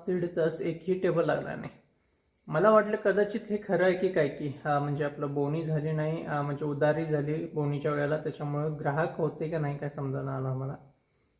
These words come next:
कुठेतरी एक खरं निघतं की काय की. त्याच्यानंतर मग, अ, एकसारखे, अ, एक तास, दीड तास झाल्यानंतर मग, अ, पहिला टेबल लागला दोन जणांचा,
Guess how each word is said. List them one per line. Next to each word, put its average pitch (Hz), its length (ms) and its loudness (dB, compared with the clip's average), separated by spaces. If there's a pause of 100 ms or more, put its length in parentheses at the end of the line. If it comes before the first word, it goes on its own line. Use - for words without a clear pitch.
(140)
कुठेतरी 156 420 0
एक 156 220 -2
खरं 160 220 0
निघतं 160 260 -4
की 151 160 -2
काय 135 180 -2
की. 175 200 -10 (920)
त्याच्यानंतर 220 420 4
मग, 226 280 4
अ, 226 200 6 (180)
एकसारखे, 208 680 4
अ, 170 500 6
एक 185 320 0
तास, 202 160 4 (100)
दीड 185 220 4
तास 208 100 4
झाल्यानंतर 202 560 2
मग, 196 260 0
अ, 202 220 4
पहिला 175 280 2
टेबल 180 260 4
लागला 170 220 4
दोन 156 280 2
जणांचा, 151 540 -2